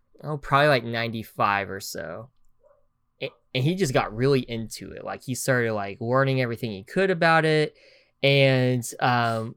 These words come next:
one of the administrators at the school was like, "Hey, that's,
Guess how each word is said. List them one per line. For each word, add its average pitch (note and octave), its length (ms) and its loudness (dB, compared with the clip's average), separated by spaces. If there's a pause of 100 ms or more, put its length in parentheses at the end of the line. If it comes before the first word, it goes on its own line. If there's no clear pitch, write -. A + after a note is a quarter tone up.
(300)
one D3 300 4
of B2+ 80 2
the B2 260 2
administrators C3 580 0
at A#2 60 -6
the - 60 -12
school E4+ 260 -4
was F#3 140 -2
like, - 120 -8 (200)
"Hey, - 160 -2
that's, A#3+ 400 -8